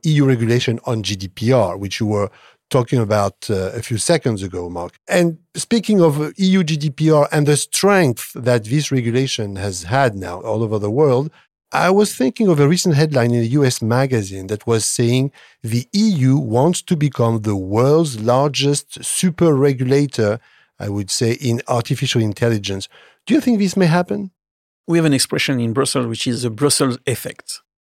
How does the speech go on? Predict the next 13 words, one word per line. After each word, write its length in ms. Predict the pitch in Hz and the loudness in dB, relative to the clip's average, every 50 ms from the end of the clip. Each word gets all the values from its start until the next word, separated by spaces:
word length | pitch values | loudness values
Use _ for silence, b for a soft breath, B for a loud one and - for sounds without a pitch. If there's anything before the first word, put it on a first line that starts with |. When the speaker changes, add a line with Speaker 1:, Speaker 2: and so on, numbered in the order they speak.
| _ _ _ _ | _ _ _ _
Speaker 2:
And 320 | - 131 120 117 117 117 117 | 0 0 2 2 2 0 0
this 540 | 113 107 113 127 165 190 175 - - - - | 0 0 0 0 0 0 -2 -2 -4 -4 -4
Brussels 400 | 135 139 147 - - 139 127 131 | -4 -4 -4 -2 -2 -2 -2 -2
effect 560 | 180 175 - 170 156 - - - - - - _ _ | -4 -4 -4 -6 -6 -6 -6 -10 -10 -10 -12 _ _
shows 400 | - - - 185 196 202 208 180 | -6 -2 2 2 4 4 4 2
that 460 | 170 160 160 160 - - - - B B B B _ _ _ _ _ _ | 2 0 0 0 -2 -4 -6 -6 B B B B _ _ _ _ _ _
even 320 | - 247 240 226 208 175 139 | 0 2 2 4 2 2 2
before 460 | 139 143 - - 143 117 110 - - _ _ _ _ _ _ _ _ - | 0 -2 0 0 -2 -2 -2 -4 -10 _ _ _ _ _ _ _ _ -6
the 140 | 135 123 127 | -4 -2 -2
G 140 | 120 117 120 | -2 -4 -6
D 140 | 117 - | -10 -12
P 160 | - - 123 117 | -10 -8 -8 -8
R, 220 | 113 - - | -8 -10 -12